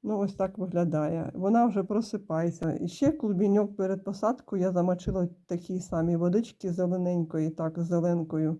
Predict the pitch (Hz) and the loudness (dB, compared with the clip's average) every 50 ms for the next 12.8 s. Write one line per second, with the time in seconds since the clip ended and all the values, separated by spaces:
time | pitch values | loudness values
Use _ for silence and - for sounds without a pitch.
0 | - _ _ _ _ _ _ _ - 165 165 170 165 - - - 233 254 220 202 | -6 _ _ _ _ _ _ _ -4 -2 -2 -2 -4 -6 -4 2 2 2 4 4
1 | 190 180 175 208 214 208 202 202 202 175 165 - - - 185 - - 170 165 160 | 2 4 4 4 4 4 2 0 0 -4 -4 -4 -6 -8 -8 -4 -4 -2 0 2
2 | 165 160 165 170 160 165 165 156 156 147 143 151 147 160 156 156 156 - - - | 2 2 0 -2 -4 -6 -6 -4 -2 0 0 0 0 -2 -4 -4 -4 -6 -6 -6
3 | 156 - - _ _ _ _ _ _ - 269 247 - - 233 - - - - 240 | -6 -10 -12 _ _ _ _ _ _ 2 2 2 2 2 -4 -6 -10 -6 -2 0
4 | 233 240 240 233 233 220 208 196 175 170 170 170 170 165 165 190 196 190 - 180 | 2 4 4 4 4 2 2 0 0 0 0 0 -4 -4 -4 -6 -6 -6 -4 -4
5 | 180 175 175 - - 190 196 196 202 208 - 240 220 208 - - 226 226 220 214 | -6 -6 -6 -8 -4 -4 -4 -2 -4 -2 0 0 0 0 0 0 0 2 4 4
6 | 208 202 202 190 196 196 160 170 165 156 156 160 175 214 254 - - _ _ _ | 4 4 4 2 2 2 2 2 2 2 4 4 2 2 0 -4 -14 _ _ _
7 | _ - 208 185 196 226 226 240 233 202 185 185 - - - - 190 190 185 175 | _ -8 -6 -2 2 4 6 6 6 6 4 0 -4 -8 -6 -2 0 0 0 0
8 | 175 165 180 196 196 185 175 175 170 170 175 160 190 180 165 175 170 165 175 170 | 0 0 2 2 2 2 2 2 2 2 2 2 2 2 2 2 4 2 2 0
9 | - 175 175 156 160 156 165 160 - 175 - 185 180 190 196 196 202 190 180 170 | 0 0 0 2 2 2 0 0 -4 -6 -2 0 2 2 2 2 2 -2 -2 -2
10 | 185 185 190 175 175 180 175 175 - - 175 - - 190 190 175 160 165 160 165 | 0 0 0 0 0 0 -2 -2 -4 -8 -8 -6 -2 -2 0 2 4 4 4 4
11 | 190 247 269 - - 190 180 170 165 165 160 170 160 156 170 185 - - - 160 | 4 2 0 0 -4 -2 0 0 0 0 0 0 0 0 -2 -2 -4 -6 -2 0
12 | 160 160 160 175 185 - 180 160 156 147 143 139 143 - 156 156 | 0 0 0 -2 -2 0 0 0 0 0 0 -2 -2 -4 -4 -6